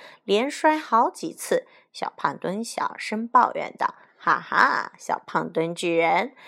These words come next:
还不赶快起来，小心骑士先生收拾你。”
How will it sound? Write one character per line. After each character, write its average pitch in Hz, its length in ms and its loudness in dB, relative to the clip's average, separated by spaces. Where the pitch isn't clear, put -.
还 180 160 -2
不 190 140 -2
赶 170 260 -2
快 170 200 -4
起 - 320 -8
来， 170 340 -2
小 - 220 -4
心 185 300 -10
骑 165 300 -8
士 190 220 -4
先 269 360 -2
生 170 320 -4
收 320 340 0
拾 190 240 -2
你。” 180 240 -8